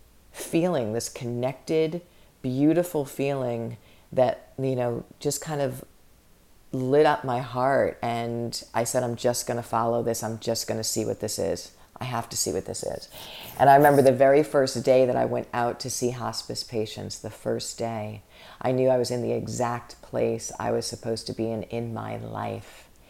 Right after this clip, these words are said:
It felt like you could breathe for the first time. It felt like a piece of the puzzle finally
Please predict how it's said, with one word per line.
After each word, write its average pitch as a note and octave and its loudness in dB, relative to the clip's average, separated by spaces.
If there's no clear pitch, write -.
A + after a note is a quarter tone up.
It - 4
felt - 10
like B2+ 8
you C3 4
could B2+ -2
breathe B2+ 2
for B2 0
the B2 0
first A#2+ 0
time. A2+ -2
It - -4
felt - 4
like B2+ 0
a B2 -2
piece - -4
of C3+ -2
the A#2 2
puzzle C3 2
finally A#2 -2